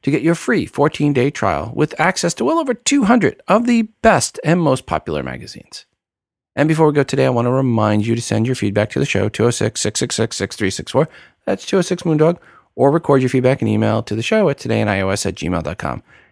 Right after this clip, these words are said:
Feedback can be a question or a comment for something someone said on this episode, or it can be a question or rant you had about something else, an app, a product review, good or bad. As long as it is I O S related, it is welcomed. And I'm always looking for new artwork to feature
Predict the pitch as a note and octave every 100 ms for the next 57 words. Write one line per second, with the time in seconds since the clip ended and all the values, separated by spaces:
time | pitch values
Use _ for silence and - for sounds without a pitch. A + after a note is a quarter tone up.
0 | - B2+ C3 B2 B2+ A2+ A2 A#2+ A#2+ -
1 | A2+ A2+ A#2 A#2 A2+ - A#2+ - A#2 A2
2 | G2+ G#2 G2 F#2 - F#2+ F2+ G2 D3 D3
3 | D3 C3+ - - - - A#2+ A#2+ A2+ A2+
4 | G#2+ - G#2+ - G#2 F#2+ G2+ D2 G2 G2
5 | F#2+ F2+ - G2 G2 A2+ C3 - - -
6 | _ _ - A#2 A#2+ - - A#2 A2+ A#2
7 | A2 A2 - D4+ C3 A#2+ - A2 A2+ A2
8 | G#2+ B2 D#3 D#3+ D3+ D#3 - C3+ C#3+ C#3+
9 | D3 C#3 C#3 C#3+ C3+ A#2+ A2 A2+ B2 C3+
10 | D3+ C#3+ - _ _ _ - A2 - -
11 | A#2+ B2+ B2+ A#2 G#2 - G#2+ G2+ G2+ G2
12 | A2 A2 - G2 G2+ G#2+ - - G2 -
13 | G#2